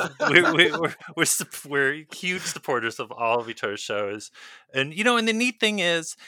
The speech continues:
it's like when you go and you look at, like, "Oh, if you enjoy this podcast, you also might, like, enjoy this podcast." And it's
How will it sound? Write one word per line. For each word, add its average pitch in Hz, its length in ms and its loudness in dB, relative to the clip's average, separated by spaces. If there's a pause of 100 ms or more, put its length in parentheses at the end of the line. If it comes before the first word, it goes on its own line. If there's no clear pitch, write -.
(160)
it's 139 160 -6
like 156 160 -4
when 156 120 -6
you 156 120 -8
go 156 480 2
and 135 180 -4
you 120 80 -4
look 123 160 -6
at, 113 100 -6
like, 101 320 -10
"Oh, 185 280 -2
if 143 120 -6
you 180 180 -8
enjoy 143 480 -6
this 135 200 -8
podcast, 113 560 -2
you 120 140 -8
also 123 340 -6
might, 107 320 -6
like, 104 300 -8
enjoy 120 420 -8
this 180 240 -8
podcast." - 560 -6 (240)
And 127 100 -2
it's 131 120 2